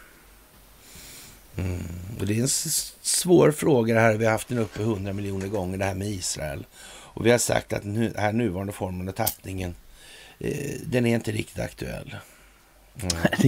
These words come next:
Speaker 2: är den faktiskt
Speaker 1: Men som
Speaker 2: inte.
Speaker 1: sagt, ni ska ha det största av tack för att ni hakar på och engagerar er i det här nu.
Speaker 2: Mm.
Speaker 1: Och har gjort det under lång tid, alltså. För annars hade ni inte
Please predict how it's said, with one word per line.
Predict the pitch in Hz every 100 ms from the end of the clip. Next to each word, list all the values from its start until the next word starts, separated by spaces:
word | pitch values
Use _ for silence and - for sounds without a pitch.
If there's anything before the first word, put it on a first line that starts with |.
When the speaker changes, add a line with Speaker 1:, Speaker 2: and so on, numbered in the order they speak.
| 107
Speaker 2:
är | 95
den | 78 -
faktiskt | - - -
Speaker 1:
Men | 139
som | 139
Speaker 2:
inte. | 143 113
Speaker 1:
sagt, | 107 -
ni | 113 139 147
ska | 135 -
ha | 131 123
det | 107
största | - 117 98 - 95
av |
tack | 87 110 107 -
för | 98
att | 95
ni | 92
hakar | 87 95 92
på | - 98
och | 92 90
engagerar | 95 101 - 117 127 127
er | 110 95 - - - -
i | 104 104
det |
här | 101 110 -
nu. | - - 117 - - - - _ _ - -
Speaker 2:
Mm. | 90
Speaker 1:
Och | 92
har | 101
gjort | 113 104 135 - _
det | - -
under | 92 90
lång | 101 95 - -
tid, | 60 78 -
alltså. | - - -
För | -
annars | 101 92
hade | 98 92
ni |
inte | 98